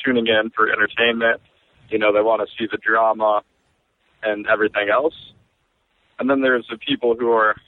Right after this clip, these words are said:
hardcore, you know, poker enthusiasts who wanna see, you know, all the strategy and high-level thinking that goes on in these big games. And, um, I don't really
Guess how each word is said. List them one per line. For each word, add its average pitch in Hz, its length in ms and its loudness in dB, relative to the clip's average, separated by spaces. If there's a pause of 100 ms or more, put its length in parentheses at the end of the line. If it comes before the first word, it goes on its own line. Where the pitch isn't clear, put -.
hardcore, 117 640 0
you 104 140 -8
know, 98 260 0 (140)
poker 107 280 0
enthusiasts 107 720 -2
who 107 100 -4
wanna 101 200 2 (100)
see, 98 240 -2 (520)
you 113 80 2
know, 107 160 2
all 120 180 2
the 110 120 -4
strategy 110 640 -2
and 101 120 -6
high-level 101 500 0
thinking 120 360 -4
that 98 100 -4
goes 101 220 2
on 110 160 4
in 127 80 -4
these 139 180 -6
big 151 140 0
games. 160 300 -2 (1400)
And, 127 240 0
um, 123 260 0 (160)
I 151 80 2
don't 208 160 2
really 202 240 0